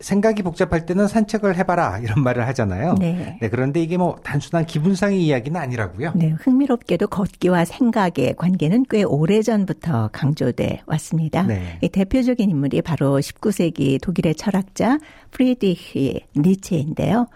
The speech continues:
Speaker 2: 니체는 긴 산책을 즐겼던 철학자로 알려져 있습니다. 평생 극심한 두통과 안구 통증, 위장 장애 등을 앓았던 만성 질환자였는데요.
Speaker 1: 네.
Speaker 2: 네, 결국 대학 교수직도 내려놓고 요양을 떠났습니다.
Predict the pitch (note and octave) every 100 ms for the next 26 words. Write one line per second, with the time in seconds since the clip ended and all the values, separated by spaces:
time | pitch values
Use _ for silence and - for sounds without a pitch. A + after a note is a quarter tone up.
0 | - - - F#3+ G3 A#3 B3+ - F#3 F#3
1 | A3+ B3 - A#3+ - A3 F#3+ E3+ - E3+
2 | D#3 - C3+ C#3 C3 - A3+ A3 - -
3 | A2+ - D#3+ E3+ C#3+ D#3 - A2 A2+ -
4 | - - - - - B3+ B3+ A#3+ G#3+ -
5 | - - G#3+ G3+ G3 F#3 - F#3+ F3+ E3
6 | D#3+ - - - D3 D#3+ E3+ F#3 - -
7 | F3+ E3 - E3+ E3+ E3+ - F#3 G3+ G#3+
8 | G3+ F3+ E3 C#3+ C#3+ B2+ A#2+ A2+ - D#3
9 | D3+ D3+ C#3+ - - - B2+ E3 F#3 F#3
10 | D#3+ - E3+ E3 D#3 - - D#3 - E3
11 | E3+ E3 - A3+ A#2+ G2+ E2 F3 E3+ F#3+
12 | G#3+ - F#3 G3+ G3+ - G#3+ - G3+ -
13 | G3 - F3 E3 D3 D#3 E3+ C#3+ - -
14 | D#3+ F#3+ F#3+ C3+ B2+ - F#3 F#3 - C#3+
15 | - A#2+